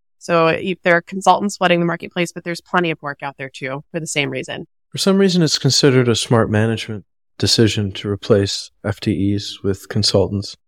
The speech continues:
Speaker 2: at a higher billable rate. I know you're saving money on benefits and health insurance, and, but still replacing someone who knows your business day in, day out, owns it, to someone who doesn't.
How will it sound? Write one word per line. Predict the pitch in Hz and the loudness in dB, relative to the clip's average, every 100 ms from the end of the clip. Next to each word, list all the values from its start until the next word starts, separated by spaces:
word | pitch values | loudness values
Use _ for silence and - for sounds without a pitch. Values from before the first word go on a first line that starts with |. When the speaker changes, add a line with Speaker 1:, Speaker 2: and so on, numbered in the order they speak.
| _ _ _ _ _ | _ _ _ _ _
Speaker 2:
at | 107 | 0
a | 101 | 4
higher | 110 101 | 4 4
billable | 98 107 98 104 | 2 0 0 -2
rate. | 98 101 - | 0 -2 0
I | 117 | 2
know | 123 | 4
you're | 117 110 | 4 2
saving | 120 113 107 | 2 2 4
money | 104 104 | 4 4
on | 101 101 98 | 2 2 2
benefits | 104 101 - 104 - 113 | 2 2 2 2 2 0
and | 107 | 2
health | 101 110 107 | 4 4 2
insurance, | 104 - 113 110 110 | -2 0 2 2 0
and, | 107 101 _ _ | -8 -14 _ _
but | 120 110 | 0 2
still | - 123 | 2 2
replacing | 107 - 147 135 135 | 2 4 4 4 2
someone | - 123 120 | 2 4 4
who | 117 113 110 - | 4 2 0 -4
knows | 110 117 110 | 0 2 2
your | 113 | 2
business | 110 107 104 101 - - _ - | 2 2 0 -4 -8 -14 _ 2
day | 110 | 4
in, | 104 101 | 4 4
day | 101 | 2
out, | 101 101 101 | 2 0 -2
owns | 104 104 104 101 | 0 0 0 -4
it, | 85 _ | -10 _
to | - | -4
someone | - 104 98 98 - _ | 0 2 2 0 -6 _
who | 107 | -4
doesn't. | 95 104 101 | 4 4 4